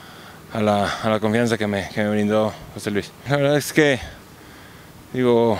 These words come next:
en los equipos que he estado últimamente van de la mano a lo que ha sido mi carrera. Hoy buscar estabiliza-, estabilizarme en primera división, tratar de jugar los más partidos posible,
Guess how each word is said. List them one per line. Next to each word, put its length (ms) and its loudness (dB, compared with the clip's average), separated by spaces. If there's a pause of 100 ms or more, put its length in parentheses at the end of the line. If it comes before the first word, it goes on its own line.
(180)
en 120 0
los 100 2
equipos 340 -4
que 60 -2
he 20 2
estado 520 2
últimamente 640 2 (720)
van 180 2
de 100 4
la 100 4
mano 300 2
a 40 2
lo 160 2
que 240 0
ha 300 -2
sido 180 0
mi 120 2
carrera. 440 2 (1000)
Hoy 180 4
buscar 520 2 (340)
estabiliza-, 560 2 (160)
estabilizarme 600 0
en 60 0
primera 200 0
división, 480 2 (840)
tratar 400 2
de 160 4
jugar 320 2
los 340 0
más 160 0
partidos 340 2
posible, 520 0